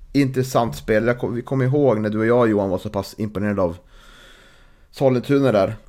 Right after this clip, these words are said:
tjugohundratjugoett, sista matchen vi spelade då, att de hade ett väldigt bra spel och väldigt många spännande spelare. Men jag kommer själv inte ihåg just honom, men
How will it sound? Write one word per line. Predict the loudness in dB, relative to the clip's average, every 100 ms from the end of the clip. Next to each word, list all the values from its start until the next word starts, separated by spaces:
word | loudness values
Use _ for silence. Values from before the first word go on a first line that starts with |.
| -20 _
tjugohundratjugoett, | -8 -4 0 0 -2 -8 -20 -12
sista | -10 -6 -4
matchen | -4 -6 -12
vi | -6
spelade | -4 -2
då, | -4 -6 _ _
att | -16
de | -10
hade | -8 -6
ett | -4
väldigt | -4 -6 -10 -20 -20 _ _ _
bra | -20 -18 -8 0 2 0
spel | -2 -8 -4 -2 -2 -4
och | -8 -14 -8
väldigt | -6 -4 -6
många | -8 -8 -8 -10 -12 _ _ _ -20
spännande | -20 -6 -4 -4 -6
spelare. | -6 -4 -2 0
Men | -2 -4 _ _ _ _ _ _ _ _ _
jag | -8
kommer | -4 -2
själv | 0 0 2
inte | -2 -2
ihåg | 0 2 2 0 -8 -20 _ _ _ _ -20 -20 -14
just | -10 -10 -10 -6
honom, | -6 -4 -4 -4
men | -4 -4